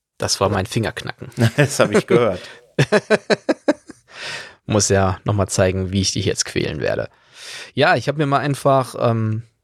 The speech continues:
Speaker 1: fünf Fragen einfach aus, in Anführungsstrichen aus den Fingern gezogen, rund um Thema Weihnachten beziehungsweise Weihnachtsfilme.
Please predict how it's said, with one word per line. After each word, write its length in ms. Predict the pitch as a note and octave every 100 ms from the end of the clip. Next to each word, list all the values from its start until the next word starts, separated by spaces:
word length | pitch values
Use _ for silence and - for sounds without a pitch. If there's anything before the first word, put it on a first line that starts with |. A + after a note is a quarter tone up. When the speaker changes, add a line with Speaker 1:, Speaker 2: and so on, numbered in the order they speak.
| _ - _ _ _ _ _
Speaker 1:
fünf 260 | - B2 B2
Fragen 440 | - C#3 E3 E3+
einfach 280 | D#3+ D3 E3+
aus, 260 | D3 C#3 -
in 100 | D#3
Anführungsstrichen 400 | C3+ D#3 B2 C#3
aus 100 | B2+
den 100 | A#2+
Fingern 280 | D3 D3 C#3
gezogen, 520 | B2 C#3 C#3 C#3 C#3
rund 320 | B2 D#3+ F3
um 560 | D3+ C#3+ C#3 C3+ A2+ -
Thema 320 | C#3+ D3 B2+
Weihnachten 340 | C#3+ D#3 -
beziehungsweise 380 | B2+ C#3 C3 A#2+
Weihnachtsfilme. 840 | A#2+ A#2 - - - A2 A2+ A3+